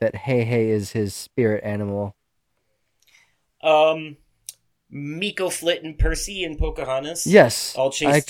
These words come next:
Speaker 2: chasing
Speaker 1: agree,
Speaker 2: each other around.
Speaker 1: I could agree with that.
Speaker 2: Yeah, the raccoon, the hummingbird, and the dog. Um, they all, <laughs> yeah,
Speaker 1: Yes.
Speaker 2: that's, uh, um, the mice and the cat in Cinderella, Gus,
Speaker 1: Gus
Speaker 2: Gus,
Speaker 1: Gus.
Speaker 2: and Jock.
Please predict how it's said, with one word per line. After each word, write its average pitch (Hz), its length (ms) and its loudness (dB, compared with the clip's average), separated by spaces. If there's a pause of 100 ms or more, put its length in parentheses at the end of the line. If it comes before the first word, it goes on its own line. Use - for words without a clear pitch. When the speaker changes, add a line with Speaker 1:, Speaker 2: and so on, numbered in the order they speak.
Speaker 2:
chasing 151 200 4
Speaker 1:
agree, 139 100 -6
Speaker 2:
each 139 100 -8
other 135 180 0
around. 131 480 0
Speaker 1:
I 139 160 2
could 156 140 0
agree 139 220 4
with 123 160 2
that. 123 320 4 (1300)
Speaker 2:
Yeah, 131 260 4
the 127 220 0
raccoon, 139 500 0
the 131 180 -2
hummingbird, 135 460 -6
and 127 100 -8
the 120 60 -6
dog. 117 360 -4 (380)
Um, 110 560 -2 (1120)
they 127 220 0
all, 120 400 -4
<laughs> - 40 -2 (600)
yeah, 120 300 2
Speaker 1:
Yes. 120 380 6
Speaker 2:
that's, - 20 -8 (920)
uh, - 20 -4
um, 131 680 4 (680)
the 143 180 -2
mice 143 440 2
and 143 180 -2
the 135 60 -2
cat 143 400 0
in 135 180 -8
Cinderella, 135 920 -2
Gus, 131 160 -8
Speaker 1:
Gus 131 100 4
Speaker 2:
Gus, 143 180 8
Speaker 1:
Gus. 127 280 6
Speaker 2:
and 117 100 -6
Jock. 123 360 0